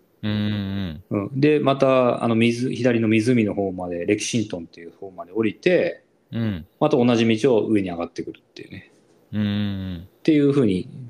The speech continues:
Speaker 2: コースがちょっと一部変更されてます。
Speaker 1: じゃあ、すれ違い区間が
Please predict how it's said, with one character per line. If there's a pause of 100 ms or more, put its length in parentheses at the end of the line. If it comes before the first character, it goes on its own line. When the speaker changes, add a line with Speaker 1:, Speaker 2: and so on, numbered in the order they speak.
Speaker 2:
コ
ー
ス
が
ち
ょ
っ
と
一
部
変
更
さ
れ
て
ま
す。 (1300)
Speaker 1:
じ
ゃ
あ、
す
れ
違
い
区
間
が